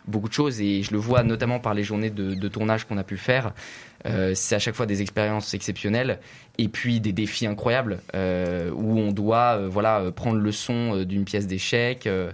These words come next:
avoir, euh, vingt personnes, euh, qui photographient une même personne sur les quais de Paris, euh, sans arrière-plan, euh, dérangeant, euh,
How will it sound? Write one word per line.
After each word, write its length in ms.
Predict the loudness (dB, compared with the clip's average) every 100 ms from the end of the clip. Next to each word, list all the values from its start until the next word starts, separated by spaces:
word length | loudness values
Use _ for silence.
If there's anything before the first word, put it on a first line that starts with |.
| -10 -18 -6
avoir, 580 | 0 0 4 4 4 4
euh, 460 | 2 2 2 0 -2 -6 -20 -8
vingt 220 | 0 0
personnes, 580 | 0 -2 0 0 2 0
euh, 180 | 0 -2
qui 180 | -4 -4
photographient 580 | -2 -2 -2 -4 -2
une 80 | 2
même 180 | 2 2
personne 460 | 0 -2 0 0 -2
sur 240 | -4 -2
les 100 | -2
quais 140 | -2
de 80 | -2
Paris, 580 | 2 2 2 0 0 0
euh, 180 | 0 -2 -8 -20 -20
sans 420 | -12 -4 0 0 0
arrière-plan, 720 | 0 0 -2 -2 0 2 0
euh, 40 |
dérangeant, 680 | -2 -2 -2 -4 -2 -2 -4
euh, 100 | -6